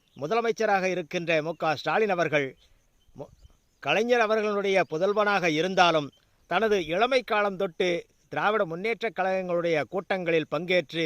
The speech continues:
கட்சியை பலப்படுத்தி வந்தார். அதோடு திராவிட முன்னேற்ற கழகத்தின் இளைஞரணி செயலாளராகவும் நீண்ட காலமாக பொறுப்பேற்று திறம்பட கட்சியை வளர்த்தெடுத்தார். முதன் முதலாக ஆயிரத்தி தொள்ளாயிரத்தி எண்பத்தி ஒன்பதாம் ஆண்டு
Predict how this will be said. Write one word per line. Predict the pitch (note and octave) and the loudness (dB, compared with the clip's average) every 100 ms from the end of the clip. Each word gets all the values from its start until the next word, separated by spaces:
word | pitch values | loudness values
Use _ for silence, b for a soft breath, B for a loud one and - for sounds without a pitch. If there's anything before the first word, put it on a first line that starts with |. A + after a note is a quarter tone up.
| D3+ | -4
கட்சியை | D#3 D#3 G#3 G3 | -6 -8 -2 0
பலப்படுத்தி | F3 D3+ F#3 F#3+ E3+ - | 0 -2 -2 -4 -6 -4
வந்தார். | D3+ D3 D3 C3 | -4 -2 -2 -2
அதோடு | C#3 E3 G3+ G#3 G#3 b b b | -4 -4 -2 -2 -4 b b b
திராவிட | C#3 E3 G#3 | -2 0 0
முன்னேற்ற | F#3 E3 A3 G#3 G#3+ | -2 -4 -6 -4 -4
கழகத்தின் | F3+ F3 D#3+ F3 D3+ | -2 -2 -4 -6 -4
இளைஞரணி | C#3+ F3 G#3+ G#3+ G3 F#3 | -2 -2 0 0 -2 -4
செயலாளராகவும் | D#3 D#3+ F3 E3+ D#3 D#3 D3+ D3+ | -4 -2 0 0 0 -2 -4 -6
நீண்ட | C#3+ D#3+ D#3+ | -6 -6 -4
காலமாக | D#3+ F3+ F3 F3 D#3+ E3 B2 _ _ | -2 -2 0 -2 -2 -2 -4 _ _
பொறுப்பேற்று | - D#3+ D3+ E3 - F#3 G#3 | -4 -4 0 0 0 -4 -6
திறம்பட | - D#3 F3 F#3 F#3 F#3+ | -4 -2 -2 -2 -2 -2
கட்சியை | C#3+ C3+ - F3+ D#3+ | -6 -10 -6 -4 -2
வளர்த்தெடுத்தார். | C3+ D#3 D3+ C#3 C#3 - A2+ - _ b b b | -4 -6 -4 -4 -4 -8 -12 -12 _ b b b
முதன் | C3+ E3+ G#3+ | -6 -2 -2
முதலாக | G#3 G#3 G3+ F#3+ F3+ | 0 2 2 2 0
ஆயிரத்தி | E3 G3+ G3+ F#3 | 0 -2 -4 -8
தொள்ளாயிரத்தி | F3 F#3 F#3 F3+ F3 D3 D3+ | -6 -2 0 0 -2 -4 -8
எண்பத்தி | E3 F3+ E3+ | -8 -8 -6
ஒன்பதாம் | D#3 E3+ F#3 F3 D#3+ | -6 -2 0 0 -2
ஆண்டு | D3+ F3 E3 | -4 -4 0